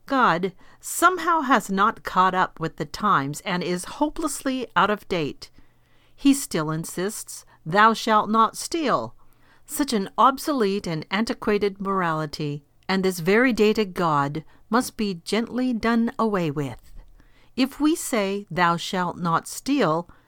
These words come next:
it applies only to the citizens, who must not steal from the thieves. The thieves' state is beyond this law, and as for God, we can declare him dead.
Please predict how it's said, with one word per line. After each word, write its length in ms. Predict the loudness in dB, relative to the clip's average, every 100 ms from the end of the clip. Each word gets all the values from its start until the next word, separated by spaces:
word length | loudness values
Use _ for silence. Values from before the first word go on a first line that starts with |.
| _ _ -4
it 80 | -2
applies 420 | 0 4 4 4
only 240 | 2 0 0
to 120 | -2
the 120 | -4
citizens, 720 | -4 -2 -2 -4 -8 -8 -14 -2
who 100 | 2
must 260 | 2 0 0
not 200 | 0 0
steal 420 | -4 -2 2 2
from 380 | 2 2 2 0
the 140 | -4
thieves. 720 | -6 -6 -6 -6 -10 -14 -16 -18 _ _ -20 -2
The 100 | -2
thieves' 460 | 2 4 4 2
state 340 | -4 0 0 0
is 140 | -4
beyond 440 | 0 4 6 4 0
this 220 | -2 -4
law, 320 | 0 0 -2 _ _
and 240 | -4 -4 -2
as 160 | -4 -4
for 160 | -6 -2
God, 480 | 6 6 6 0 2
we 140 | 2
can 160 | 2 -2
declare 380 | -2 -2 -2
him 220 | 0 -2 0
dead. 420 | 0 0 -4